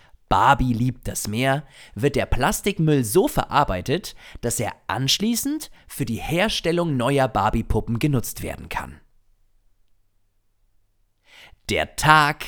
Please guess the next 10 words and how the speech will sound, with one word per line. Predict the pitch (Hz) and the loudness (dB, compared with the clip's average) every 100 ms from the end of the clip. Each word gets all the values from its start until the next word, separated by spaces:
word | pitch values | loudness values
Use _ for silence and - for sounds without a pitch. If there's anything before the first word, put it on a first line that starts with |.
| - | -16
der | - 123 110 - 95 | -8 -2 -2 -2 -2
Eiscreme | 104 95 - - 110 98 95 | -2 -2 -4 -4 -4 -2 -2
steht | - 92 87 | -2 -4 -4
an. | 73 67 67 - _ - - - | -6 -8 -16 -20 _ -20 -20 -8
An | 113 123 | -4 -2
diesem | 208 285 262 | -2 -2 0
Sonntag | 147 156 185 - - - - - - | 2 2 0 -2 -8 -12 -18 -16 -8
ist | 131 - | -6 -4
der | 92 87 - | -6 -6 -4
Tag | 151 156 147 - | 0 2 0 -6